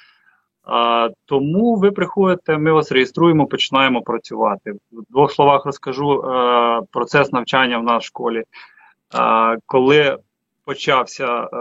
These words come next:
локдаун, е, ми в а-, авральному режимі створили веб-сайт. Тобто, е, основна частина теоретичної підготовки ми перевели в режим онлайн. Е, це веб-сайт, е, який, до якого мають доступ наші студенти.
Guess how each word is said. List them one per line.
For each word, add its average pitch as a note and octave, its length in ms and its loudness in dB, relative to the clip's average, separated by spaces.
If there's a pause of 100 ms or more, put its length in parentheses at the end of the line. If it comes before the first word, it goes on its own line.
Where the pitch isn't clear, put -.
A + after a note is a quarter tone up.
локдаун, D#3 800 0
е, A#2+ 380 -14
ми C3+ 220 2
в A#2 220 -8
а-, B2+ 320 0
авральному C3 480 0
режимі D3+ 440 -2
створили C#3 460 0
веб-сайт. C3 520 -2 (500)
Тобто, B2 440 0
е, B2 140 0
основна C#3+ 520 2 (220)
частина C#3 600 -2
теоретичної B2+ 680 -2
підготовки C3 720 0
ми C#3+ 280 2
перевели B2 520 2
в B2+ 60 2
режим A#2+ 400 0
онлайн. A2+ 480 0 (480)
Е, A2+ 380 2
це - 140 2
веб-сайт, E3+ 580 2 (140)
е, - 40 -20 (220)
який, B2 360 -10
до A#2+ 120 -4
якого B2 340 -2
мають A#2+ 280 2
доступ A#2 380 -6
наші A#2+ 280 -4
студенти. D3+ 720 0